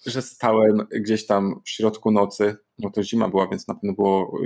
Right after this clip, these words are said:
ciemno, więc stałem w środku nocy, deszcz padał, a ja stałem, opierałem się o lampę i normalnie łzy mi w oczach czek-, y, leciały, bo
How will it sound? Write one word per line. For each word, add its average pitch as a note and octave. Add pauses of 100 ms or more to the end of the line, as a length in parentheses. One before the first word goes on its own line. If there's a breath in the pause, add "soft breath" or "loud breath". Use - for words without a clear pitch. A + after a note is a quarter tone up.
ciemno, G2
więc G2+
stałem A2
w -
środku G#2
nocy, G2
deszcz G#2
padał, G#2 (240 loud breath)
a G#2
ja G#2+
stałem, A#2+
opierałem A2
się -
o G#2+
lampę A2+
i A2
normalnie A2
łzy G#2
mi G2+
w -
oczach -
czek-, - (180)
y, G#2+ (640)
leciały, A2 (360 loud breath)
bo G#2+